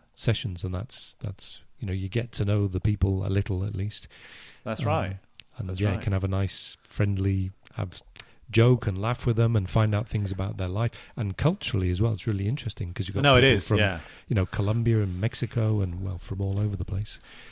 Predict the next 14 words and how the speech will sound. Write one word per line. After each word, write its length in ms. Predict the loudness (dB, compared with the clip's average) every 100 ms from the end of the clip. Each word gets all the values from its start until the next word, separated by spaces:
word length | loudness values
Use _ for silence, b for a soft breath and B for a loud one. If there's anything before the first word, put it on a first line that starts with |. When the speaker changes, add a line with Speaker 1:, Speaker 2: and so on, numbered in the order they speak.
| B B
Speaker 2:
Absolutely, 640 | -2 0 2 2 2 0
Speaker 1:
Costa 120 | 0 2
Rica. 40 |
Speaker 2:
absolutely. 340 | 2 2 2 2
Speaker 1:
And 260 | -2 -8 B B B B
so, 360 | 2 4 4
um, 360 | 2 0 -4 -6 -2
you 60 |
know, 100 | 2
actually 200 | 2 2
finding 360 | 4 4 4 4
out 200 | 4 2
about 340 | 2 0 0
their 420 | -2 0 0 -2